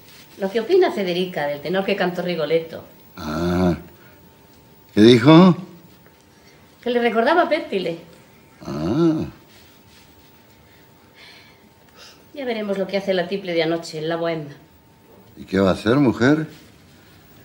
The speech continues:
Speaker 2: ¿La Mimí?
Speaker 1: Eso ya lo sé yo.
Speaker 2: Entonces, ¿por qué me lo preguntas?
Speaker 1: No me haces ningún caso.
Speaker 2: ¿Qué?
Speaker 1: Nada. Ya me he cansado de repetir las cosas.
Speaker 2: Perdona, mujer, ¿qué,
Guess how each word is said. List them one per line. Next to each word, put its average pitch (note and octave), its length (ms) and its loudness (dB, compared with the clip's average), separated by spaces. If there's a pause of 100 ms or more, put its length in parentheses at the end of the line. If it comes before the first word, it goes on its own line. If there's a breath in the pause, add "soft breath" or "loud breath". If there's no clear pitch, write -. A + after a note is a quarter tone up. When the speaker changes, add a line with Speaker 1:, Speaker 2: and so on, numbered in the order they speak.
(160)
Speaker 2:
¿La F#2+ 140 4
Mimí? A#2+ 600 8 (960)
Speaker 1:
Eso - 200 -10
ya D3 120 4
lo E3+ 80 8
sé A2+ 140 0
yo. B2 220 -2 (1000)
Speaker 2:
Entonces, G2 540 2 (260)
¿por D2+ 120 -8
qué G2 100 2
me G2 100 6
lo F#2+ 100 6
preguntas? A#2 540 0 (1160 loud breath)
Speaker 1:
No E4 100 10
me G4 100 12
haces E4 180 4
ningún G3+ 240 6
caso. F3 460 0 (580)
Speaker 2:
¿Qué? D#3 260 4 (840)
Speaker 1:
Nada. A3 320 2 (640)
Ya F#3 80 -12
me F#3 60 -6
he F3 40 -6
cansado F3+ 360 -2
de E3+ 80 -2
repetir E3+ 340 -4
las E3 140 -2
cosas. - 380 -8 (1800)
Speaker 2:
Perdona, C3 400 0
mujer, A#2+ 400 0
¿qué, A#2+ 300 0